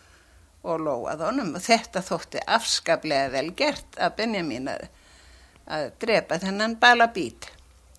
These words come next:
því hann var kallaður það, þar fyrir norðan.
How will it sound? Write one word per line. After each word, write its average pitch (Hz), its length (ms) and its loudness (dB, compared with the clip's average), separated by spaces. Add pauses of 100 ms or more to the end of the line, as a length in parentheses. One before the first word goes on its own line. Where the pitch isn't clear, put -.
því 170 160 -6
hann 170 160 -2
var 160 160 -2 (160)
kallaður 208 540 2
það, - 340 2 (220)
þar 202 180 10
fyrir 190 300 -4
norðan. 170 400 6